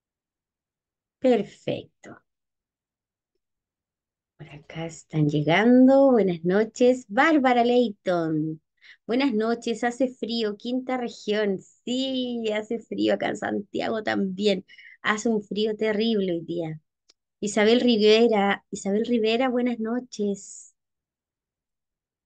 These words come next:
Buenas noches aquí a todos. Paulina Rodríguez, buenas noches.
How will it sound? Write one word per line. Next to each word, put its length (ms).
Buenas 300
noches 600
aquí 720
a 180
todos. 400
Paulina 440
Rodríguez, 760
buenas 300
noches. 840